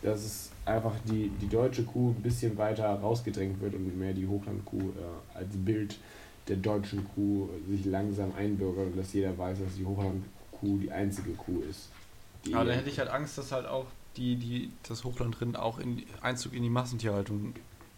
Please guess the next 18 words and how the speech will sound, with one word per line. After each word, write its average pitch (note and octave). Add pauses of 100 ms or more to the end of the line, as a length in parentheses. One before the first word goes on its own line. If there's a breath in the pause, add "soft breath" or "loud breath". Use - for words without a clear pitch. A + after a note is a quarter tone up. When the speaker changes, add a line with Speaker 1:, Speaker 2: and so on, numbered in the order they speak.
(160)
Speaker 1:
Nee, G2
nee, A#2
nee. A2
Speaker 2:
findet. G2
Speaker 1:
Das, G#2
nee, A2+
das A#2
wird B2
ja A#2+
so C3
unverhältnismäßig A#2+
hoch A2+
subventioniert, G#2+
dass G2+
es G2+
nicht G2
notwendig F2+
ist. -